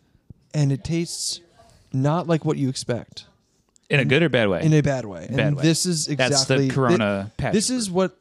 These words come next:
Speaker 1: happened. Like, the same synapse
Speaker 2: Yeah.
Speaker 1: went off when
Speaker 2: Yeah, 'cause
Speaker 1: I
Speaker 2: it looks
Speaker 1: drank
Speaker 2: exci-, it looks
Speaker 1: this.
Speaker 2: exciting, right? Like, you see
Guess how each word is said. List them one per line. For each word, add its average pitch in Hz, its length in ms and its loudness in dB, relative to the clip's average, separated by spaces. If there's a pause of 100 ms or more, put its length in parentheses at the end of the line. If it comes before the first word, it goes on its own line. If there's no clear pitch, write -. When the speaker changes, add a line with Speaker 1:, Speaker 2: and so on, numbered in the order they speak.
Speaker 1:
happened. 135 640 -6 (260)
Like, 135 160 -6
the 131 80 -6
same 165 500 0
synapse 139 460 2 (100)
Speaker 2:
Yeah. 98 60 -2
Speaker 1:
went 139 160 0
off 120 240 -4
when 147 100 4
Speaker 2:
Yeah, 208 80 4
'cause 156 120 2
Speaker 1:
I - 20 4
Speaker 2:
it 175 60 0
looks 190 160 2
Speaker 1:
drank 147 260 -2
Speaker 2:
exci-, 123 80 -4
it - 40 -
looks 196 100 4
Speaker 1:
this. - 0 - (120)
Speaker 2:
exciting, 175 260 2
right? 104 180 2
Like, 135 120 0
you 127 140 -2
see 160 200 2